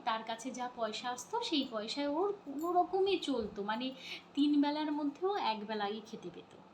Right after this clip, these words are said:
কারণ দেখো, লোকের কাছ থেকে কাঠ কেনার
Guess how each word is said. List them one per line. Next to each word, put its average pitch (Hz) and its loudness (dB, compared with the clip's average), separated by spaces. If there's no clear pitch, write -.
কারণ 330 2
দেখো, 269 -2
লোকের 254 -2
কাছ 247 -4
থেকে 262 0
কাঠ 233 -2
কেনার 226 -4